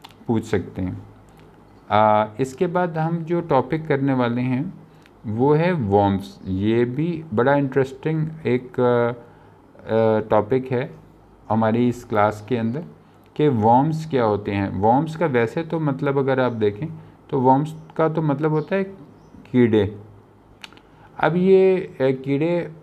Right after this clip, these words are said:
उस तरह के नहीं होते जो आमतौर पे आप अपने, अ, देखते हैं। ये भी असल में कंप्यूटर प्रोग्राम्स होते हैं। मैं आप स्क्रीन पे आपके लिख रहा हूँ कि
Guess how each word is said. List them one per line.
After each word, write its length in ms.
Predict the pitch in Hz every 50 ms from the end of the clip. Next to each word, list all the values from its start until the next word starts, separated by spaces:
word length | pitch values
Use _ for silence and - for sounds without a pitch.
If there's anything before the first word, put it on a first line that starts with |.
| - - - - -
उस 220 | 123 120 - -
तरह 240 | - 147 160 165 170
के 180 | 165 175 165 160
नहीं 260 | 156 156 175 190 180
होते 400 | 165 135 127 127 - 151 180 180
जो 240 | 151 135 127 131 127 117
आमतौर 480 | 113 107 110 113 117 127 127 123 120 120
पे 440 | - 131 127 123 120 120 120 117
आप 360 | - - 101 101 104 104 104 107
अपने, 600 | 107 107 117 117 110 113 110 110 107 107 107 104
अ, 920 | 107 107 - - - - - - - - - 104 107 107 101 101 101 98
देखते 460 | 101 95 95 101 101 101 - - 147 143
हैं। 260 | 135 131 131 180 185 - - - - - - _
ये 440 | - 117 110 110 120 139 156 170 180 175
भी 340 | 156 147 175 180 190 185 - -
असल 340 | 127 120 - - 151 147 147 147
में 260 | 151 156 165 185 180 - - - - - - - - - - - -
कंप्यूटर 600 | - 139 135 123 135 131 127 123 123 127 160 170 170 165 165 - - - -
प्रोग्राम्स 800 | 123 127 123 120 110 110 110 113 110 110 117 120 120 117 110 -
होते 320 | 110 104 98 95 98 - 104
हैं। 380 | 104 104 113 123 143 156 156 - - -
मैं 180 | 101 104 107
आप 200 | 107 107 107 - - - - - - - - -
स्क्रीन 520 | - - - - - 113 117 117 120 120
पे 100 | 113 120 113
आपके 340 | 104 104 98 101 - - 101
लिख 240 | 101 98 95 -
रहा 100 | 113 123
हूँ 100 | 139 190 - - - - _ _ - _ _ - - - - - - - - - - - _ - - - - - - - - - - - - - - - - - - 127 -
कि 180 | - 131 127